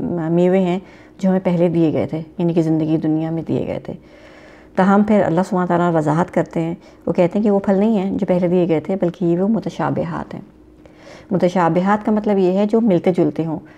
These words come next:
तो शक्ल सूरत में तो वो उन फलों से मिलते हुए होंगे जो दुनिया में हैं, नाम भी वैसे ही होंगे, लेकिन जायका मुख्तलिफ होगा। जायका जो है जन्नत के फलों का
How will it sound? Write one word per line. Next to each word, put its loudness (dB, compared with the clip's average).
तो 8
शक्ल 2
सूरत 2
में 2
तो 0
वो 4
उन 4
फलों 2
से 0
मिलते 2
हुए 4
होंगे 2
जो 4
दुनिया 2
में 2
हैं, 0
नाम 2
भी 4
वैसे 2
ही 2
होंगे, -2
लेकिन 2
जायका 2
मुख्तलिफ -2
होगा। -6
जायका 0
जो 0
है 2
जन्नत 0
के 0
फलों 0
का -2